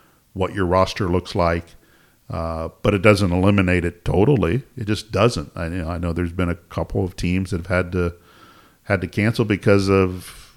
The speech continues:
uh, a certain position had, you know, an abnormal number of, of tests and then contact tracing where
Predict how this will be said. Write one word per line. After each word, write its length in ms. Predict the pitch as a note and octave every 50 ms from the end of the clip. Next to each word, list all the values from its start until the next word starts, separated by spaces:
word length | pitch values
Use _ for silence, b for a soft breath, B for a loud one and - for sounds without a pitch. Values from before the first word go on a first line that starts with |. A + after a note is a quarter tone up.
| -
uh, 120 | - G#2 - -
a 100 | G2 G#2+
certain 300 | - - A#2 G#2 G2 F2+
position 480 | - F2+ E2 F#2+ G#2 G#2+ - G#2+ F#2 F2+
had, 440 | F2+ F#2 F#2+ F#2 F2+ F2 F2+ F#2 - - - - _ _ _ _ _ _ _ _ _ _ _ _ _ _ _ _
you 120 | - G#2
know, 160 | F#2+ F2+ F#2+ F#2+
an 100 | F#2 F#2+
abnormal 460 | F#2+ F#2+ F#2 F#2+ G2+ G2+ F#2+ F#2+ F#2+
number 340 | F2 F2+ F#2 F#2+ F#2+ F#2 F2+
of, 240 | F2 F#2 - - _ -
of 240 | F#2+ F2 D#2+ -
tests 440 | - - G2+ G#2 A2+ A#2+ - - -
and 140 | F#2+ E2+ F2
then 120 | F2 E2+
contact 520 | E2+ - G#2 G#2+ A2+ A2+ - F#2 E2 E2 -
tracing 420 | - D#2+ D#2+ F2 - - G2 F#2
where 280 | F2 F2 F2 E2+ -